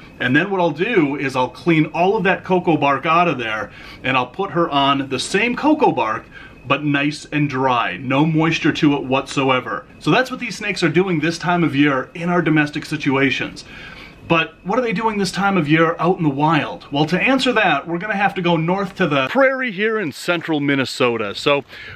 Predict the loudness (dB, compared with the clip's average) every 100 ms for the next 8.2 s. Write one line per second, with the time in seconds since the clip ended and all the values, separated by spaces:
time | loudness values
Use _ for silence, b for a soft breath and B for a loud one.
0 | -2 0 2 2 2 0 0 0 0 0
1 | -2 -2 0 0 2 0 0 -4 -6 -4
2 | -4 -2 0 0 0 0 0 -2 -2 0
3 | 2 2 4 2 2 2 2 2 2 0
4 | -4 -14 B B B -2 0 0 -2 0
5 | 0 0 0 2 2 2 0 -2 -6 -6
6 | 0 2 2 0 -4 -2 -2 -2 -6 0
7 | 0 0 0 0 0 -2 0 2 2 2
8 | 2